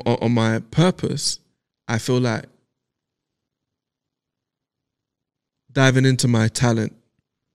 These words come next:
and how far I can take it, that helps me triangulate what I'm supposed to be doing. So I'm good at this thing,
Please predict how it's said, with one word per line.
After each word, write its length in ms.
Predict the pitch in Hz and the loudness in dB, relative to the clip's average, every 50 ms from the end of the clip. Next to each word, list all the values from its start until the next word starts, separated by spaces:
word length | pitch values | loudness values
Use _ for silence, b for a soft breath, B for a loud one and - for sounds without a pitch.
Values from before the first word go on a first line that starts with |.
| _ _ _ _ _ _ _ _ - | _ _ _ _ _ _ _ _ -4
and 260 | 120 110 113 113 110 - - | -2 -2 -2 -2 -6 -6 -4
how 180 | 110 113 113 | -2 -2 -2
far 240 | 110 - 127 117 110 | 0 0 -2 0 0
I 40 | 107 | -2
can 180 | - - 104 104 | -4 -6 -6 -4
take 340 | - 123 117 117 113 - - | -2 0 0 0 -2 -4 -8
it, 160 | 95 - _ _ _ _ _ _ _ _ _ _ _ _ _ _ 120 _ | -10 -10 _ _ _ _ _ _ _ _ _ _ _ _ _ _ _ _
that 200 | 131 127 120 117 | -4 -4 -2 2
helps 340 | 123 131 127 - - - | 2 2 2 2 0 -4
me 140 | - 120 110 | -2 -2 -2
triangulate 760 | - - - 123 117 120 123 123 123 123 117 117 110 113 104 | -2 -2 -2 0 2 2 2 2 2 2 0 2 2 2 0
what 160 | - 113 98 - | 0 -2 -4 -4
I'm 60 | 104 | -4
supposed 360 | - - - 117 113 110 - | -8 -6 -6 -6 -6 -6 -8
to 60 | - | -6
be 100 | 101 110 | -8 -8
doing. 400 | 104 110 127 131 117 104 104 - - b b b b b b | -4 0 2 2 2 2 -2 -6 -12 b b b b b b
So 160 | - - 117 107 | -4 -2 -2 0
I'm 120 | 110 110 | -2 0
good 180 | 104 143 151 156 | 2 2 2 2
at 120 | - - | 2 0
this 180 | 127 117 - - | -2 -4 -4 -4
thing, 400 | - 117 107 104 101 113 139 | -4 -4 -4 -4 -4 -8 -12